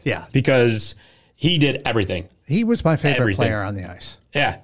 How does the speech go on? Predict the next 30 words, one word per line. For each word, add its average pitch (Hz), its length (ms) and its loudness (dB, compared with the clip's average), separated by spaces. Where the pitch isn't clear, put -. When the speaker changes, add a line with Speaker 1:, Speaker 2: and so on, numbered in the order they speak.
Speaker 2:
absolutely. 139 600 4
The 107 80 4
guy 120 160 2
was 123 160 2
just - 160 0
a 120 100 2
beast 104 640 -2
all 117 180 4
season 110 340 0
Speaker 1:
Yeah. 104 100 4
Speaker 2:
long. 92 240 0
Uh, 104 220 0
and 131 140 2
when 135 100 4
he 165 60 4
was 147 280 2
called 160 260 2
up 147 100 0
to 143 60 0
New 127 100 2
Jersey 127 320 2
twice, 107 520 -2
I 107 60 -6
tell 147 120 0
you, 135 80 0
his 120 100 2
presence 123 360 0
was 98 120 -4
missed. - 400 -4
Speaker 1:
Yeah. 90 200 -10